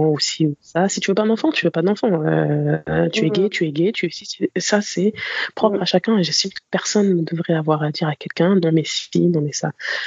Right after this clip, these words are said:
Speaker 1: Ouais.
Speaker 2: Après, si tu veux des enfants, mais que tu doutes, est-ce que c'est pas le bon moment, est-ce que c'est pas ci, c'est que c'est pas ça, ça, faut pas réfléchir.
Speaker 1: Ouais.
Speaker 2: Parce que, <laughs> sincèrement, si tu commences à réfléchir à ça, c'est jamais le bon moment. Il y aura toujours un truc.
Speaker 1: Ouais.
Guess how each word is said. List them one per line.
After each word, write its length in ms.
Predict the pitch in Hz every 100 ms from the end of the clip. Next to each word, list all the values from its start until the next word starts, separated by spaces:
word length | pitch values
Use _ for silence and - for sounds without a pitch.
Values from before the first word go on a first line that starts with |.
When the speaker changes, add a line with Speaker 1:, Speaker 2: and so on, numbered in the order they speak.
| -
Speaker 1:
Ouais. 240 | 196 190 190
Speaker 2:
Après, 380 | - - 190
si 180 | 156 -
tu 160 | - - -
veux 200 | 180 208
des 140 | 190
enfants, 240 | 180 - 170
mais 100 | 165
que 100 | 185
tu 260 | - - 180
doutes, 280 | 180 175
est-ce 120 | 165 -
que 80 |
c'est 160 | 170 165
pas 80 | 160
le 80 | 160
bon 140 | 165
moment, 500 | 170 180 180 175 175
est-ce 100 | 170
que 100 | -
c'est 120 | - -
pas 80 | 165
ci, 140 | -
c'est 100 | 180
que 80 | -
c'est 120 | 160 _
pas 120 | - -
ça, 260 | 190 214 - -
ça, 80 | 175
faut 100 | -
pas 100 | 151
réfléchir. 440 | 151 - - - - _ - - -
Speaker 1:
Ouais. 200 | 202 190 -
Speaker 2:
Parce 180 | 175 -
que, 280 | - 185 208 _ _ _ -
<laughs> 400 | - - - -
sincèrement, 500 | - 202 196 190 208 226 - - -
si 200 | - -
tu 120 | -
commences 260 | 214 202 196
à 40 |
réfléchir 280 | - 180 185
à 40 |
ça, 120 | - -
c'est 140 | 185
jamais 220 | 175 185
le 60 | 196
bon 100 | 156
moment. 220 | 143 139 - _ -
Il 40 | 165
y 20 |
aura 100 | 147
toujours 440 | - - 208 185 165
un 60 |
truc. 340 | 151 160 - -
Speaker 1:
Ouais. 120 | 190